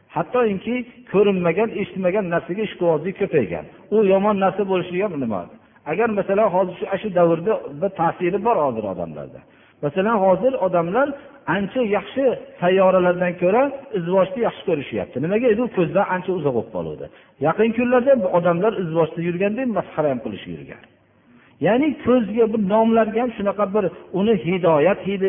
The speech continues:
islomiy tasavvurga ega bo'lishligini esdan chiqarishgan. Endi bu shunaqa ko'tarinki nimalarda Sunnatulloh deb chaqirishlik nima emas.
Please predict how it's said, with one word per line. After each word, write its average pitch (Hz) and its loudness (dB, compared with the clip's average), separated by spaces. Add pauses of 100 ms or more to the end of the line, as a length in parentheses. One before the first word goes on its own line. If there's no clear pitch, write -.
islomiy 185 0 (120)
tasavvurga 160 0
ega 175 2
bo'lishligini 156 -2
esdan 135 -4
chiqarishgan. - -12 (600)
Endi 220 -2
bu 208 2 (1700)
shunaqa 185 0 (220)
ko'tarinki 180 0
nimalarda 156 0
Sunnatulloh 240 0
deb 170 -4
chaqirishlik 156 -6
nima 117 -2
emas. 82 -6